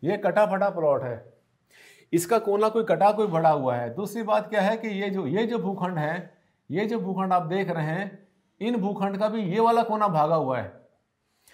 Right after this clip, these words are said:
साउथ ईस्ट वाला कोना इसका भागा हुआ है, नॉर्थ ईस्ट कोना इसका कटा हुआ है।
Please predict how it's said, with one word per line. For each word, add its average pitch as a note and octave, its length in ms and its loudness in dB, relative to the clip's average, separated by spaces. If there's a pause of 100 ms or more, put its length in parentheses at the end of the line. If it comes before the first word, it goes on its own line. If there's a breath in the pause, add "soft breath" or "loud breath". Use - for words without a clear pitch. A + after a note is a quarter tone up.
(180 soft breath)
साउथ G3 380 2
ईस्ट G#3+ 120 -4
वाला G#3+ 180 4
कोना G3+ 220 0
इसका G3+ 200 0
भागा E3+ 260 6
हुआ F#3+ 200 10
है, G#3 120 8
नॉर्थ F3+ 280 4
ईस्ट G3 120 -6
कोना F3 180 -4
इसका F3 220 -4
कटा D3+ 200 -2
हुआ C3 220 -2
है। A#2 320 -8